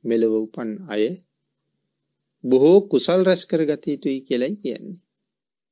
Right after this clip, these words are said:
කෛරා තේතං පුනප්පුනං. එකවරක් නෙමෙයි ඒ කුසල් නැවත නැවත සිද්ධ කරගන්න කියලා කියනවා. තම්හි චන්දං කෛරාත.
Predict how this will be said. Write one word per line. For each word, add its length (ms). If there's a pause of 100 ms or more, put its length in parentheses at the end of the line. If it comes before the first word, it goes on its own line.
(880)
කෛරා 520
තේතං 560
පුනප්පුනං. 640 (1700)
එකවරක් 540
නෙමෙයි 460 (1300)
ඒ 120
කුසල් 420 (920)
නැවත 520
නැවත 420
සිද්ධ 340
කරගන්න 440
කියලා 340
කියනවා. 380 (1500)
තම්හි 460
චන්දං 560
කෛරාත. 640